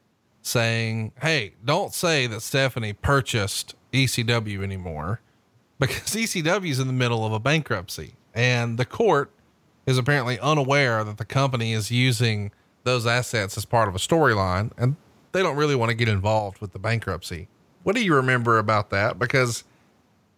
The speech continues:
you know, they still use E C W, but they certainly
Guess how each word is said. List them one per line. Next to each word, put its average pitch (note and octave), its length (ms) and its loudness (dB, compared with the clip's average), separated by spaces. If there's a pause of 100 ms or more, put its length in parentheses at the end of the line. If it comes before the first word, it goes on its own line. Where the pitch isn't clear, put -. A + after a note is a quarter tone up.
(600)
you F3+ 120 2
know, F#2 100 2
they A#2 140 2
still D4 220 0
use F#3 380 4
E B2 60 4
C - 160 -4
W, G2+ 360 0
but A#2 200 -2
they A2 80 -2
certainly C#3+ 840 0